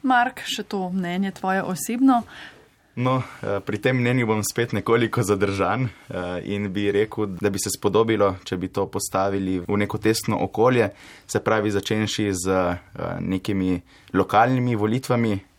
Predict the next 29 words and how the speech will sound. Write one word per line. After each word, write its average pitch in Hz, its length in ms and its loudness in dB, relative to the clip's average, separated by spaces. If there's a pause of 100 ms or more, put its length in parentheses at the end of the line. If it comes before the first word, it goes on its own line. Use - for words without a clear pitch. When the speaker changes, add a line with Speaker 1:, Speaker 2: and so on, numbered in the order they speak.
Speaker 2:
ali 87 200 -6
pa 90 140 -4
referendumskimi 104 680 -2
vprašanji 120 600 2 (560)
in 117 200 0
kasneje 107 400 2
tudi 98 240 -2
državnozborskimi, 90 960 0
predsedniškimi. 120 760 0 (380)
Zakaj, 107 460 0
eh, 135 60 -2 (380)
tak, - 380 -6
eh, 87 180 -4
pomislek? 113 580 0 (140)
Ravno 113 340 0
zaradi 107 300 0
tega, 107 340 2
ker, 104 300 0
eh, 98 60 -6 (340)
danes, 101 440 0 (120)
eh, - 80 -8 (260)
smo 104 300 -2
v 101 100 -2
svetu, 98 440 -2
kjer 98 300 0 (360)
divja 101 360 2
tudi 107 220 -4
kibernetska 98 720 -2
vojna 101 460 0